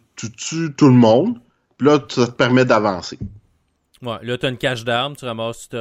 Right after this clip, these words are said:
Speaker 2: remplis tes armes, puis tu
Speaker 1: Puis
Speaker 2: passes à la prochaine section où il y a d'autres ennemis qui
Speaker 1: D'autres,
Speaker 2: vont
Speaker 1: c'est
Speaker 2: se
Speaker 1: ça.
Speaker 2: cacher ailleurs, puis certains vont te charger, certains vont rester cachés très, très loin, de... Puis ouais, c'est à peu
Speaker 1: C'est
Speaker 2: près, c'est semblable.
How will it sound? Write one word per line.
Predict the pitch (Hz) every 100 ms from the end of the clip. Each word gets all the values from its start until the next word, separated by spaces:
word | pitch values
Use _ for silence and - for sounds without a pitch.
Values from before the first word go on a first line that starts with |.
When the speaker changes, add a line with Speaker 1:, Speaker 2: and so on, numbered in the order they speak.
| 110
Speaker 2:
remplis | 113 113 120
tes | 117 107
armes, | 104 101 113 123 123 _ _ _ _ _ _
puis | 117
tu | -
Speaker 1:
Puis |
Speaker 2:
passes | 113 113 123
à |
la | 110
prochaine | 110 107 107
section | - 101 - 101 104
où | 98 -
il | 104
y |
a |
d'autres | 98 - 104 101
ennemis | 104 101 101
qui | 120
Speaker 1:
D'autres, | 120 113
Speaker 2:
vont | 98 95
Speaker 1:
c'est | - -
Speaker 2:
se | -
Speaker 1:
ça. |
Speaker 2:
cacher | - 127 113 135
ailleurs, | 120 117 110 107 107 117 113
puis | _ 107 101 _ _ _
certains | - 143 - 165
vont | 156
te | 147
charger, | 160 127 117 123 139 147
certains | - 123 139 131
vont | 127
rester | 120 117 - 127 123 117 _ _ _
cachés | _ 123 107 139 131
très, | 123
très | 117 117
loin, | 113 107 107 107 113 120 120
de... | 107 101 101 101 98 95
Puis | - 92
ouais, | 101 92 _ _ _ _
c'est | - 107
à |
peu | 98
Speaker 1:
C'est | 175
Speaker 2:
près, | 101 95 _ _
c'est |
semblable. | 110 117 104 95 95